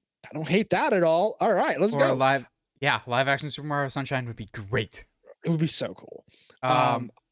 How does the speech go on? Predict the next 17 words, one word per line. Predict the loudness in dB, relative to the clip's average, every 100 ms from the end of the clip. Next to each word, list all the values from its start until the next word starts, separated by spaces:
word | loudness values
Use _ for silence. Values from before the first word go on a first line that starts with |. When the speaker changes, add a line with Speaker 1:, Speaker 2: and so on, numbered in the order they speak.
| _ _ 0
Speaker 2:
my | 0
last | 2 0 -2 -2
movie, | -2 -2
and | -2
then | -4
if | -6 -8 -8
we've | -10 -6
got | -2 -2 -2
more, | -4 -4
we | -4
can | -6
go | -4
off | -4 -4
of |
that. | -4 -4 -6 _ -4
My | -2
last, | 0 0 -2 -6